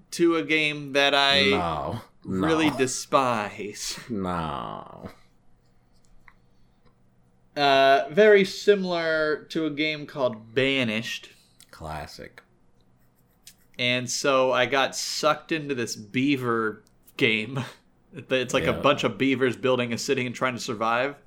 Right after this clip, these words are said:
Speaker 1: I, I put a, a too many hours into it. All my beavers have died every single time.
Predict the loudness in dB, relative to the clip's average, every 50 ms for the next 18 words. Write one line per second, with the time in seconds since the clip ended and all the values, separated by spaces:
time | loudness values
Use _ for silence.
0 | _ _ _ -20 _ _ _ _ _ _ _ _ _ _ _ _ _ _ -12 -8
1 | -6 -4 -4 -6 -6 -2 0 0 0 0 -4 -6 -10 -12 -12 -12 -12 -8 -2 -2
2 | 0 0 2 2 2 2 2 4 4 4 2 2 0 -4 -6 -4 -2 0 0 0
3 | 0 -2 0 0 0 2 2 0 2 2 0 0 0 0 0 0 0 -2 -6 -4
4 | 0 2 4 4 4 4 2 0 -2 -4 -2 0 0 0 0 -2 -4 -4 -4 -6
5 | -6 -4 -4 -4 -4 -4 -8 -10 -14 -18